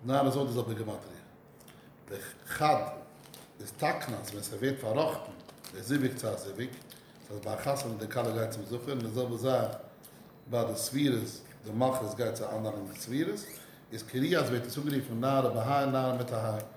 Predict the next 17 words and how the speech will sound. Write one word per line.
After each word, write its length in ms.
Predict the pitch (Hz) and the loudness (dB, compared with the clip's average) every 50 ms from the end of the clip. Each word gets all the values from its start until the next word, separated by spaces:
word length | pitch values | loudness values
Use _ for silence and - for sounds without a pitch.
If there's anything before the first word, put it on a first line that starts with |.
| - - - - - - - | -18 -20 -20 -20 -20 -18 -16
שוין 180 | - - 107 107 | -14 -10 -8 -8
אין 80 | - - | -6 -4
תקן, 400 | - 175 175 175 156 147 139 131 | -2 -2 0 0 2 2 4 2
הדינום, 340 | 113 107 131 135 131 127 123 | 2 4 4 4 4 4 2
עס 120 | - - | 0 -4
ווערט 260 | - 104 98 - - | -6 -8 -10 -8 -4
זיס 220 | 127 165 175 165 160 | -4 -2 0 0 2
אלע 180 | 131 127 131 | 2 2 2
דינום, 360 | 120 120 127 123 123 120 120 120 - - - - - - - - | 2 2 0 0 0 -2 -2 -4 -6 -12 -16 -20 -20 -20 -16 -12
על 120 | 110 107 104 | -10 -6 -2
די 240 | 113 110 110 107 104 - - - - - - - | 0 2 2 2 0 -2 -6 -8 -12 -16 -8 0
הר, 300 | 135 143 156 156 156 151 - - - - - - - - - - - | 4 6 6 6 6 4 2 -2 -8 -12 -14 -18 -20 -20 -6 0 4
אלפן, 480 | 139 156 156 156 - - 151 147 147 147 - - - - - - - | 4 6 6 4 2 0 0 0 0 -2 -4 -8 -16 -18 -18 -14 -12
די 60 | 110 | -8
פינף 320 | - - 156 147 147 135 - - - | -4 0 2 2 2 2 0 0 0
אלפס, 520 | 127 135 139 139 135 - - - - - - - - - - - - - - - 104 104 104 | 2 2 2 2 0 -4 -6 -6 -8 -10 -12 -16 -20 -20 -20 -20 -18 -18 -16 -12 -10 -10 -6
של 220 | - - 107 | -4 -2 -2